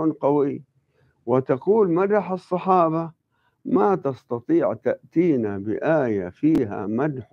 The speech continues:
مطلق للصحابة أبدًا. تقولون أنتم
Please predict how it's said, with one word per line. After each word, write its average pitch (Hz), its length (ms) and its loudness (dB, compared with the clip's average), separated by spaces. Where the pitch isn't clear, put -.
مطلق 143 960 0
للصحابة 127 840 -2
أبدًا. 101 760 -2
تقولون 160 680 2
أنتم 156 300 0